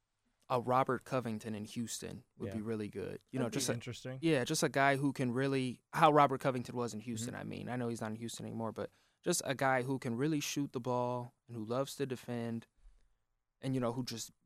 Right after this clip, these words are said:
Speaker 1: pretty much does those things exclusively. Maybe every once in a while can put the ball on the floor, but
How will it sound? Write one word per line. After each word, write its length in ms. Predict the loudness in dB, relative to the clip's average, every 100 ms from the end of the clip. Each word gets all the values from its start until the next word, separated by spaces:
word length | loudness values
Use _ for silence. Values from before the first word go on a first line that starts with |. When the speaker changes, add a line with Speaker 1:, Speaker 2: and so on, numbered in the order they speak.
| _
Speaker 1:
pretty 180 | -2 0
much 240 | 0 -2
does 240 | -2 -2 -2
those 240 | -2 -4
things 300 | -4 -6 -6
exclusively. 720 | -8 -10 -8 -8 -6 -10 -8 -4
Maybe 240 | -2 0
every 140 | 0
once 200 | -2 -2
in 80 | -2
a 40 | -2
while 160 | -2
can 120 | -4
put 140 | -10 -10
the 60 |
ball 260 | -6 -4 -2
on 120 | -4
the 60 | -6
floor, 320 | -6 -4 -4
but 300 | -6 -8 -10